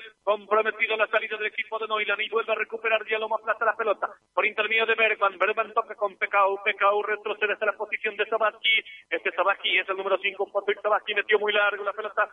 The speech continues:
a profundidad, salió por línea de costado, corresponde la salida para el equipo del, eh,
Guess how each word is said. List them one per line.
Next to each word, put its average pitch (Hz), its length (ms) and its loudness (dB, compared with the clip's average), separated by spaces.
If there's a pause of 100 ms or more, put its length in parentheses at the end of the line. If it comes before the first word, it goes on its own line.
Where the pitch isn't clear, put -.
(200)
a 196 180 2
profundidad, 214 640 2 (280)
salió 190 280 2
por 202 200 0
línea 226 220 2
de 226 120 2
costado, 233 380 2
corresponde 214 520 2
la 196 100 4
salida 214 320 -2
para 208 140 0
el 208 60 -2
equipo 208 280 -2
del, 196 180 2
eh, - 380 -2